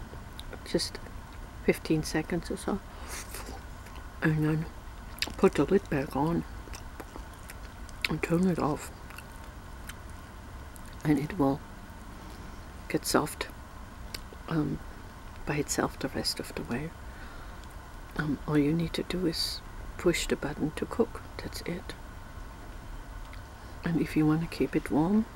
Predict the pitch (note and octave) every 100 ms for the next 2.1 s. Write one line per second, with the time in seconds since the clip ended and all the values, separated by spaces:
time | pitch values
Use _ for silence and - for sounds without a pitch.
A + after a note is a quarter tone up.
0 | - - D3 D#3 D3+ D3+ - E3 F3 G3+
1 | G3+ G3 - F#3+ F#3+ - E3 D#3 E3+ G#3+
2 | B3+